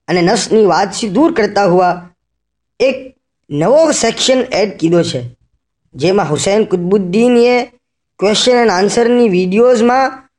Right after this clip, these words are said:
جھوٹ بناوت، انے دعوت نا نہج انے عمل، دائی نا عمل نی مسخری کیدی چھے۔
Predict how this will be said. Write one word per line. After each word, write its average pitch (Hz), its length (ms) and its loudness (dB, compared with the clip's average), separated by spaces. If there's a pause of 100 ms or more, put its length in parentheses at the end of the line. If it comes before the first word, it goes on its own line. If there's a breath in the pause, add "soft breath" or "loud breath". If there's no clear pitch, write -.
(140)
جھوٹ 233 320 2
بناوت، 220 460 2 (460)
انے 185 140 0
دعوت 180 440 0
نا 196 140 0
نہج 175 420 0
انے 185 300 0
عمل، 185 400 0 (380)
دائی 190 320 0
نا 214 220 0
عمل 202 220 0
نی 247 160 0
مسخری 254 500 0
کیدی 202 240 2
چھے۔ - 180 -10